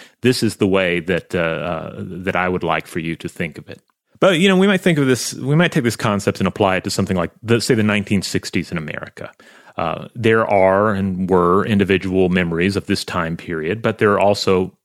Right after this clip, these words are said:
are and were collective memories of that decade. And depending on who you were and, uh, where you were,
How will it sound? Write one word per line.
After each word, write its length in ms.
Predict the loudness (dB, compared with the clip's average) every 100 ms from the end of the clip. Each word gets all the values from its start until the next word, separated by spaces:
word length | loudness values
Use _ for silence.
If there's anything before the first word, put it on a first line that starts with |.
| -2
are 340 | 2 4 2
and 180 | 0 0
were 200 | 2 0
collective 500 | 2 2 2 2 2
memories 480 | 2 2 0 0 -2
of 160 | -2
that 220 | -2 -2
decade. 580 | -2 -4 -4 -4 -4 -8 -14 -20 -8
And 100 | -2
depending 320 | 0 2 2
on 140 | 0 -2
who 400 | 0 2 4 4
you 200 | 2 2
were 600 | 4 4 6 4 4 2
and, 240 | 0 -4 -8 -20 -20 _
uh, 100 | -4
where 260 | 4 4 4
you 200 | 2 2
were, 400 | 4 4 2